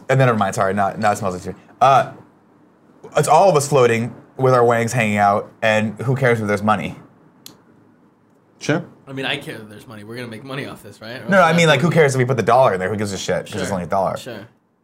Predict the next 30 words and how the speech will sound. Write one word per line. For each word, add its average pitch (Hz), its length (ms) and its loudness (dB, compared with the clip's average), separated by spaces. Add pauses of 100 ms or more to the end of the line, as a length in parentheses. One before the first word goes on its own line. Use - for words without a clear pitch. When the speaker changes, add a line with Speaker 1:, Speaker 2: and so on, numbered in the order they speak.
Speaker 1:
You 101 80 -4
know 101 80 2
what 98 40 2
I 98 40 -2
mean? 101 120 0
It 98 60 -2
could - 100 -2
just 92 140 -8
be 95 100 -2
us 90 160 -2
naked. 82 380 -6 (100)
Speaker 2:
It's - 100 -20
called 113 180 -2
Forever 110 380 -2
Kind. 104 180 -6
Speaker 1:
That's 95 80 0
all 208 80 2
I'm 113 120 0
saying. 98 300 -2
Speaker 3:
Could 240 160 -2
it 262 100 -2
be 254 120 -6
just, - 360 -16
just 190 320 -6
Greg, 156 360 -6
but 180 160 -8
we 160 100 -4
replace 180 480 -6
his 143 160 -12
dick 175 400 -10